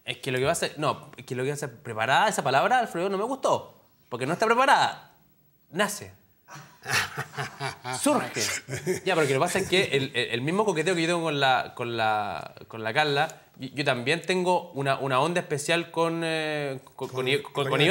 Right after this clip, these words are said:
Speaker 1: Iván, que nosotros dos no, nos molestamos y, y nos pegamos codazos y, y, y somos como dos pendejos, ¿cachai? En el colegio. Entonces, claro, obviamente, eh, si, si pusieran, eh,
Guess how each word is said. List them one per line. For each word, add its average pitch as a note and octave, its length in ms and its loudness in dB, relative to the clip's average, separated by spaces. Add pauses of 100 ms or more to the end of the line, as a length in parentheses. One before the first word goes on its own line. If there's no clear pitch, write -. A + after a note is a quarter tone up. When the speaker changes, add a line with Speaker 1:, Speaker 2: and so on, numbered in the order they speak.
Speaker 1:
Iván, G#3+ 60 -2
que D#3+ 80 0
nosotros D3+ 240 0
dos D#3+ 120 2
no, D3 180 0
nos B2 160 -2
molestamos F3 880 2 (240)
y, A#2+ 340 -2
y A#2 40 -6
nos A2+ 160 -8
pegamos A#2+ 380 -2
codazos E3 720 2
y, D3+ 40 0
y, B2+ 360 -4
y - 80 -12
somos D#3 240 -2
como C#3+ 140 -4
dos D3 120 -4
pendejos, E3 460 -2
¿cachai? E3 320 -6
En D#3 60 -4
el C#3+ 60 -8
colegio. F3 440 -4 (320)
Entonces, C3+ 340 -2 (400)
claro, B2 320 0 (120)
obviamente, C3+ 600 -2 (360)
eh, A2+ 180 -4
si, - 180 -12
si G#2+ 100 -12
pusieran, C3 400 -4 (380)
eh, - 160 -20